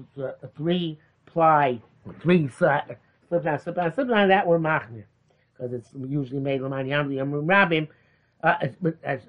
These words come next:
actually, you take it out every day, that's it, but the evidence would be okay to remove it, but l'chatchila, since it's a, perse-, per, ha-, it's a perm-, perm-, it can be a permanent knot, then we don't do it.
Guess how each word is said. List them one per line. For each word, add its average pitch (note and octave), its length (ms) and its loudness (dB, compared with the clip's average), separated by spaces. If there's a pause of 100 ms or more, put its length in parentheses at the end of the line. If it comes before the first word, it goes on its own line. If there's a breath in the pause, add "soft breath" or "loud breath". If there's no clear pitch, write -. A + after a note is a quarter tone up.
actually, G#2+ 320 -18
you F#2+ 100 -20
take C#3+ 140 -4
it C#3 60 0
out C3 120 0
every A2+ 180 -6
day, D3 240 2
that's A#2 180 -10
it, B2 80 -6
but A2+ 100 -12
the C#3+ 80 -2
evidence D3 280 0
would A#2 120 -12
be C3 120 -8
okay C#3+ 300 -4
to B2+ 100 -8
remove F#3 260 0
it, D#3 100 -4
but D3 140 -4
l'chatchila, D#3 720 0 (340 soft breath)
since C#3+ 220 -4
it's C3 200 -10
a, C3+ 320 -4
perse-, B2+ 460 -6 (100)
per, - 180 -8
ha-, C3+ 280 -2
it's A#2+ 160 -10
a B2+ 40 -12 (120)
perm-, G3 320 -2 (100)
perm-, G3 300 0 (920)
it C#3 140 -10
can D#3 120 -4
be F#3 160 2
a - 40 0
permanent F#3+ 420 2
knot, A3+ 240 0 (420 soft breath)
then C#3+ 160 0
we D3 80 0
don't B2+ 200 -2
do - 80 -20
it. - 120 -20